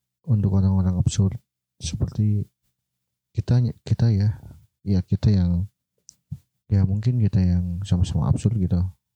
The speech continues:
merasa aneh gitu. Ketika banyak orang-orang normal, ya normal gitu.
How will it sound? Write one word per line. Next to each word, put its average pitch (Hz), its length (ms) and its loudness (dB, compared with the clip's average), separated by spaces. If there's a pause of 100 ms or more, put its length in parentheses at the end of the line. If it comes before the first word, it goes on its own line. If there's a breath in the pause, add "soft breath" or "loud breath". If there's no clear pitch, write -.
(640)
merasa 92 380 -2
aneh 117 340 2
gitu. 92 240 0 (1300)
Ketika 104 400 -2
banyak 98 400 0
orang-orang 92 480 0
normal, 107 640 2 (1600)
ya 92 560 0 (1700)
normal 110 540 2
gitu. 87 220 0